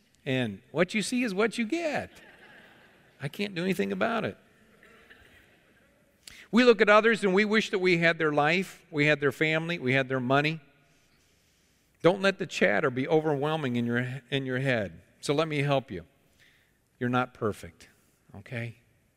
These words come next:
Now, this isn't coming into your head. This is just the truth. You're not perfect. There was only one who was, and that was Jesus.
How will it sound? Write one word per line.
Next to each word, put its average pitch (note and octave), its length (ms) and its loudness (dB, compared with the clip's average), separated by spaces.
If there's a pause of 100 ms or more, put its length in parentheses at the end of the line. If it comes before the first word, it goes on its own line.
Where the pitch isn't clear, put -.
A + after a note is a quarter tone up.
(560)
Now, A#2 80 -2
this C#3 180 -2
isn't B2 400 -8
coming B2+ 280 -4
into A#2 180 -2
your A2 100 0
head. B2 260 -2
This C#3+ 200 -6
is G#2+ 60 -14
just A#2 200 -10
the G#2 80 -12
truth. G2+ 540 -6 (200)
You're A#2 120 -8
not A2 240 -6
perfect. F#2+ 420 -10
There B2+ 100 -2
was B2+ 140 -2
only C#3 220 -2
one C3 280 -2
who C3 120 -6
was, F#2 340 -6
and G2 80 -12
that G#2 140 -12
was F#2+ 160 -14
Jesus. E2 640 -18